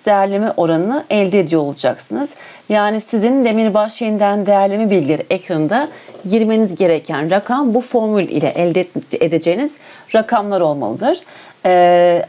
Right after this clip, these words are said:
az önce de bahsettiğim gibi, e, geçmişe dönüşleriniz olduğu takdirde, e, bu değerleme oran bilgilerini kaybetmeyeceğiniz için tekrar tekrar demirbaşlarınız için, e, oran tanımlamanız, e, gerekmeyecektir.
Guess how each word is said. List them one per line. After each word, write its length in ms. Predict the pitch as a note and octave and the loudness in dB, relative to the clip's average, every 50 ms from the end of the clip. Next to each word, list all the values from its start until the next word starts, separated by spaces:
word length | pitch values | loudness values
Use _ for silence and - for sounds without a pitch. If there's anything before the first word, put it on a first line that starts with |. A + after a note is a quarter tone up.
| - | -2
az 160 | - A#3+ A#3+ B3+ | -2 -2 0 0
önce 200 | C4+ B3+ C4+ B3+ | 0 0 2 0
de 140 | B3 G#3+ | 0 2
bahsettiğim 720 | A#3+ A#3 A#3+ A#3 - - C4 B3 B3 - - B3+ B3+ B3+ A#3 | 2 0 0 0 -2 -4 -6 -6 -6 -6 -2 0 2 2 2
gibi, 360 | F#3+ F3+ C#3 - C4+ D#4+ F4+ - - - - - _ - | 2 2 0 2 0 0 0 -2 -10 -20 -20 -20 _ 0
e, 140 | F#3 F3+ F3 | 2 2 2
geçmişe 560 | D#3 F#3 A3 A3+ - A#3+ A#3+ A3+ - C#4 A3 | 2 0 -2 -2 0 -2 -2 0 0 0 2
dönüşleriniz 640 | A#3 G#3+ G3+ G3 F#3+ - G3+ F#3+ E3+ E3+ F3+ E3+ E3 - - | 2 0 0 -2 -2 0 0 0 2 0 -2 -4 -4 -2 0
olduğu 400 | F#3+ F#3+ F#3+ G3 D#3+ G3 G#3+ G#3 | 2 2 2 2 0 -2 -6 -4
takdirde, 840 | - - G3+ D#3 - - _ - E3 D#3 D3 D#3 A3+ C#4 D#4+ F4+ - - - - - _ - | -2 -4 -4 -4 -4 -8 _ -2 -2 -2 0 0 0 0 0 0 -4 -14 -20 -20 -10 _ 0
e, 200 | F3+ F3+ F3 F3+ | 0 0 2 2
bu 200 | G#3+ A#3 A3+ F3 | 0 0 0 2
değerleme 460 | A3 A3 G#3 G#3 G#3 G3+ A3 A3+ B3+ | 2 2 4 2 2 0 0 0 0
oran 460 | C4 - A#3 A3+ A#3 A#3 A#3+ B3 A#3+ | 2 2 2 0 0 0 0 0 0
bilgilerini 420 | A#3+ A3+ F#3 F3 F#3+ F3 D#3+ D#3 D#3 | 2 0 2 2 2 0 0 -2 -2
kaybetmeyeceğiniz 920 | - F#3 F3+ F3+ F3+ G#3+ A3+ - - B3+ B3 G3 - G3+ F#3 F3 D3+ D#3+ | 0 0 0 0 0 -4 -6 -4 -2 -2 0 0 2 0 2 2 0 -2
için 440 | - - - - - B3+ C#4+ D#4 D#4+ - - - _ _ | -4 -10 -10 -6 -2 0 0 0 -2 -4 -12 -20 _ _
tekrar 520 | - - C#4 C4+ - C4 B3+ A#3 A3+ A3+ A3+ | 0 0 0 0 0 0 0 0 0 -2 -2
tekrar 520 | - G#3 F3 - - G3 G3+ A#3+ A#3+ A#3+ | -4 -4 -4 0 0 0 0 0 0 -2
demirbaşlarınız 760 | G#3+ G3 G3 G3+ G3 F3+ G#3 G#3 G#3 - - A#3 A#3 A#3 A3 - | -2 -2 0 0 0 2 0 0 -2 -4 -4 -2 -2 -2 -4 -6
için, 340 | - E3 - - C4 C#4 C#4 - - - - - - | -10 -6 -2 -2 -2 -2 -2 -6 -16 -20 -20 -8 -2
e, 200 | - F3+ F3+ F3+ - | 2 2 2 2 2
oran 380 | - F#3+ G3+ G#3+ G#3 A3 A#3 A3+ | 2 2 2 2 0 0 -2 -4
tanımlamanız, 760 | A3+ - A3+ G3+ G3 F#3 F3+ E3+ E3 F#3 A#3+ C#4 C4+ - - - _ - | -4 -2 -2 0 0 2 2 0 0 0 -2 -4 -6 -10 -20 -10 _ 0
e, 220 | E3+ F3 F3 E3+ | 2 4 4 2
gerekmeyecektir. 960 | D#3+ E3 F3+ F3+ G3+ G3 G3 - E3+ D#3 C#3 - C#3+ C#3 - _ - C#4 D4+ | 2 2 2 2 0 -2 -2 -4 -4 -4 -2 -2 -4 -4 -4 _ 0 0 0